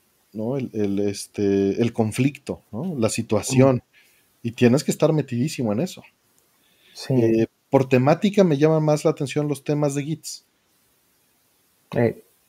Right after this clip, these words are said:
Speaker 1: Pero es, este, es, es muy interesante Pat Labor, ¿no? Me, me absorbió. Y es difícil que me absorba ese, ese tipo de, de temática, y me gustó por lo mismo.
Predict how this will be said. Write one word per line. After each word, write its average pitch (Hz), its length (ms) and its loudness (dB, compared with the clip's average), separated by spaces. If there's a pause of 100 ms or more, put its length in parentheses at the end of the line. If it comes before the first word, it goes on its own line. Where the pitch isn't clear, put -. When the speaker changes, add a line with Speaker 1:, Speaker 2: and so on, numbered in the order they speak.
(180)
Speaker 1:
Pero 120 720 6
es, 117 280 0
este, 120 440 -4
es, - 120 -8
es 104 160 -10
muy 131 180 0
interesante 123 600 -2
Pat - 200 -16
Labor, 110 240 -8
¿no? 110 140 -8
Me, 117 180 -4
me 117 120 -2
absorbió. 110 520 -4 (420)
Y 117 200 2
es 113 100 0
difícil 156 420 -4
que 127 120 -4
me 117 100 -2
absorba 135 440 0
ese, 120 380 -2
ese 123 180 -4
tipo 123 300 -4
de, 104 340 -2 (480)
de 113 180 -6
temática, 120 540 -4
y 101 60 -2
me 101 120 -4
gustó 117 320 -4
por 127 120 -2
lo 113 80 -2
mismo. 139 320 -8